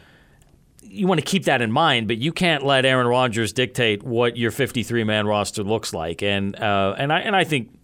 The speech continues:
Aaron Rodgers knows this. I mean, I'm just speculating, but, you know, I, you put something out there, and, and,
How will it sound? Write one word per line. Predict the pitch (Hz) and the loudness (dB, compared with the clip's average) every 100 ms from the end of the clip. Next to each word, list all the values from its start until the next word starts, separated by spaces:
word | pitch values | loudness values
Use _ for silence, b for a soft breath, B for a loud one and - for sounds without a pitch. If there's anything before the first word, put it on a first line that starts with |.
| - | -6
Aaron | 135 107 | -2 2
Rodgers | 131 135 104 92 | 2 2 0 0
knows | 101 | 0
this. | 110 117 | 0 -2
I | 110 | 0
mean, | 107 | 0
I'm | 98 | -2
just | 92 90 | -4 -2
speculating, | 170 165 113 95 90 98 | 0 0 0 0 0 0
but, | 95 87 - B B B B B | -2 -4 -6 B B B B B
you | 139 | 2
know, | 131 131 | 4 4
I, | 127 - - - - | 2 -4 -16 -20 -10
you | 190 180 160 | -6 -2 -2
put | 139 185 180 | 0 2 2
something | 180 143 139 | 2 2 4
out | 156 - | 4 4
there, | 165 156 147 | 4 6 4
and, | 131 127 | 2 0
and, | 131 123 123 | 2 2 -2